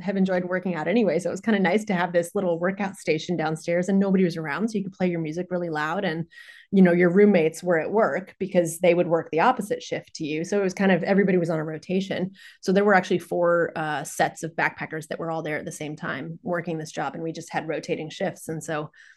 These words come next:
you know, it was basically just work out, eat, sleep, go to work, <laughs> wake up, work out, go to, you know, it was the same thing every day. But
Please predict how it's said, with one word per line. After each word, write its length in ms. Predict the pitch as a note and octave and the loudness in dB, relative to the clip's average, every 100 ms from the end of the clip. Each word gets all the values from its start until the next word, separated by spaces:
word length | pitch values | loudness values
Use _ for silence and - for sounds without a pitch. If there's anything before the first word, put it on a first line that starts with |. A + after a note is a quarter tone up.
| _ - | _ -2
you 100 | F3+ | -2
know, 260 | D3 D#3 - - | 0 -6 -10 -8
it 60 | E3 | -4
was 140 | F3 | -2
basically 340 | F#3+ F#3 - F#3 | 0 0 2 0
just 180 | E3+ | 0
work 300 | E3+ F3 G3 | -4 -2 -2
out, 360 | F3 F#3 A#3 - _ _ _ - | 0 2 2 0 _ _ _ -2
eat, 220 | G3+ G#3 | -2 -2
sleep, 400 | - G#3 A3 - | 0 2 2 0
go 100 | - | -4
to 80 | - | 0
work, 340 | F#3 A3 A3 - - | 2 2 -2 -10 -4
<laughs> 120 | - | 4
wake 460 | F#4 D4 G#3+ G#3+ | 6 8 6 8
up, 240 | C4 C#4+ D4 _ - | 8 8 4 _ -8
work 260 | F#3+ F#3 | -4 0
out, 340 | A#3 C4+ B3+ - | 6 6 6 4
go 100 | A3+ | 0
to, 100 | G#3+ A3+ | 0 2
you 100 | A#3+ | 4
know, 140 | G3+ | 4
it 60 | G#3 | 2
was 100 | G3+ | 0
the 80 | F#3+ | 2
same 240 | A3+ G#3+ | 2 2
thing 180 | G#3 G3+ | 2 0
every 180 | F3+ F3 | 0 0
day. 200 | G3+ F3+ | 0 0
But 220 | E3+ | -2